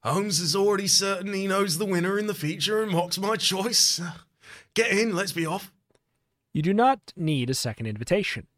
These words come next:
Speaker 2: and soon the three of you are rattling through the streets, where most of the populace is concerned with far more serious business than a day at the races. You pay little attention to the London crowds, though, given a rare chance to talk with the world's greatest consulting detective.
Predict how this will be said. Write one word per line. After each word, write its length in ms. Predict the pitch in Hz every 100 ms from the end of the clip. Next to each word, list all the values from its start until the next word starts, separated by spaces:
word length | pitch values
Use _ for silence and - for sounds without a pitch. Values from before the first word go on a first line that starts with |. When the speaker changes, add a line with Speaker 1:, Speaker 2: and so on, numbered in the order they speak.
| _
Speaker 2:
and 100 | 170
soon 240 | - 233 226
the 80 | 208
three 220 | 214 208
of 80 | 190
you 120 | 196
are 120 | 196
rattling 460 | 151 160 165 160 147
through 160 | 151
the 60 | 147
streets, 520 | - 135 110 - -
where 180 | 135 131
most 320 | 151 208 -
of 60 | 175
the 60 |
populace 480 | 147 131 123 123 -
is 220 | 127 113
concerned 760 | - 127 120 - 120 113 120 120
with 220 | 113 -
far 240 | 170 180 170
more 160 | 147
serious 420 | - 175 151 135
business 480 | - 135 117 113 104
than 140 | - 131
a 60 |
day 160 | 151 151
at 80 | 156
the 80 |
races. 540 | 139 123 - 65 - - _ - - _ _ _ _ 180
You 60 |
pay 220 | 185 247
little 240 | 247 294 285
attention 420 | 233 156 123 117
to 80 | 113
the 80 | 113
London 320 | 113 110 110
crowds, 480 | - 113 127 139 120
though, 240 | 113 120
given 260 | 120 107 107
a 20 |
rare 220 | 113 110
chance 320 | - 120 113
to 60 | -
talk 260 | 160 151
with 100 | -
the 60 | 143
world's 400 | 135 190 185 139
greatest 420 | - 147 170 147
consulting 540 | 147 135 - 170 156 127
detective. 580 | 113 185 196 110 95